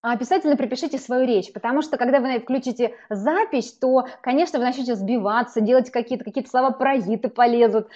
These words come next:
да, как паразиты. Поэтому пропишите свою речь и потренируйтесь. Если вы снимаете видео на веб-камеру,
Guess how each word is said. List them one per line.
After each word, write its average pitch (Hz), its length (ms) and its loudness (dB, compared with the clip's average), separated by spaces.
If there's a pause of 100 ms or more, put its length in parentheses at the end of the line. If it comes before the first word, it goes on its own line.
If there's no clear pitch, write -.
(120)
да, 269 200 0
как 262 200 -4
паразиты. 226 540 4
Поэтому 254 540 0 (280)
пропишите 294 600 2
свою 254 280 0
речь 392 200 4
и 294 40 -8
потренируйтесь. 262 840 0
Если 330 300 2
вы 302 100 2
снимаете 285 720 0
видео 208 680 0 (220)
на 247 200 0
веб-камеру, 233 680 2